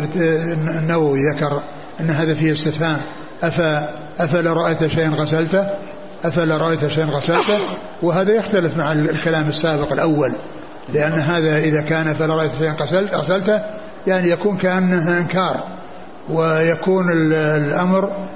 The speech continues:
يعني منوط أو معلق بأن الحكم هو ال-، الفرك أو ال-، أو ال-، الحك. شوف النووي إيش قال في هذا.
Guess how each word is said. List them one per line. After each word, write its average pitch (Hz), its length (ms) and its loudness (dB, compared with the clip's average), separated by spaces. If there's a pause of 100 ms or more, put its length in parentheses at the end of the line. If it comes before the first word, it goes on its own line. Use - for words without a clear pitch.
(160)
يعني 156 420 0
منوط 185 420 2
أو 165 400 0
معلق 175 560 0
بأن 156 1160 0
الحكم 175 400 0
هو 160 400 2
ال-، 156 220 4
الفرك 160 520 0 (480)
أو 156 140 2
ال-، 165 100 2
أو 156 180 0
ال-، 151 200 0
الحك. - 440 -4 (360)
شوف 156 120 -2
النووي 151 340 0
إيش 139 240 -4
قال 147 100 -2
في 143 140 -6
هذا. 160 300 -6